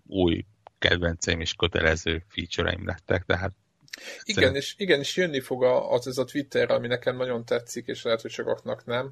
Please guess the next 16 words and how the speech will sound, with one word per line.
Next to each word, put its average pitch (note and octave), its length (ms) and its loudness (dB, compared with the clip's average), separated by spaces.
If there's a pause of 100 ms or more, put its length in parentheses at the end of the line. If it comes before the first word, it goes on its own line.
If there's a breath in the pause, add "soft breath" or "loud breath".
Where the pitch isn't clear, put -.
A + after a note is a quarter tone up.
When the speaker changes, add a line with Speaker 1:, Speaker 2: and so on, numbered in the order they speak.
Speaker 2:
hogy A#2+ 160 0
a, A#2 500 2 (200)
ezére A#2 400 -2
jön A2+ 220 0
PlayStation B2 600 -6
négyen A#2 380 -4
lesz, A2+ 280 -4
hogy A#2 120 -14
Twitterre - 520 0
tíz B2 300 -6
másodpercet A#2 800 -2
ki A2+ 120 -8
fog A#2 180 -8
tudni A#2 240 -10
lőni A#2 340 -6
ilyen, A2+ 400 2